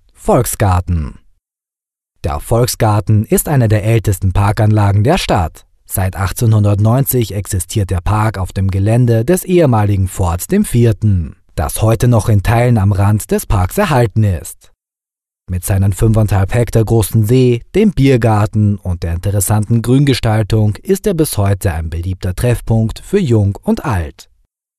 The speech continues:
Der Volksgarten ist nicht nur einer der schönsten Parks der Stadt, sondern hat auch jedem etwas zu bieten. Der große See etwa lädt zu einem Ausflug mit dem Tretboot ein. Und im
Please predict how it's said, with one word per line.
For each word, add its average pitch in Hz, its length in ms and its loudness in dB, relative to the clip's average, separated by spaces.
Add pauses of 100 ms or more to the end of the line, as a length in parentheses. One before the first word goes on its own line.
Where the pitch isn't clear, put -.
(500)
Der 87 160 0
Volksgarten 113 720 0
ist 98 220 0
nicht 110 200 0
nur 110 140 2
einer 104 200 2
der 98 120 2
schönsten 104 480 0
Parks 101 320 0
der 98 140 -2
Stadt, 120 480 -2
sondern 185 420 2
hat 120 160 0
auch 87 160 0
jedem 120 420 2
etwas 107 340 -2
zu 240 140 0
bieten. 110 600 0 (320)
Der 69 180 -8
große 104 460 -4
See 127 260 2
etwa 110 300 0
lädt 139 260 2
zu - 100 -2
einem 104 220 2
Ausflug 113 640 -2
mit 107 160 -2
dem 190 160 2
Tretboot 120 500 0
ein. 95 520 -2 (400)
Und 127 220 0
im 104 340 2